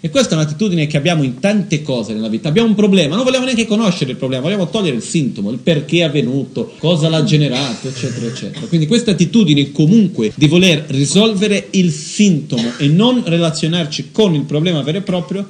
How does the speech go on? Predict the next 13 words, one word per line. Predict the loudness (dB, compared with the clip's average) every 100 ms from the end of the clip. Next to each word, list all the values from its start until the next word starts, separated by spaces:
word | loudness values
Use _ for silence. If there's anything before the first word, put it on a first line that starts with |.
| -6
è | -6 0
comunque | 2 2 2 0
una | 0
cosa | 0 0 0 -2
che | -2
dopo | -2 -2 -4
va | -4
a | -4
crearci | -4 -4 -4 -4 -6 -6 -6
diversi | -4 -2 -4 -6
problemi | -4 -4 -2 -2 -2
nel | -4 -6
tempo. | -10 -10 -16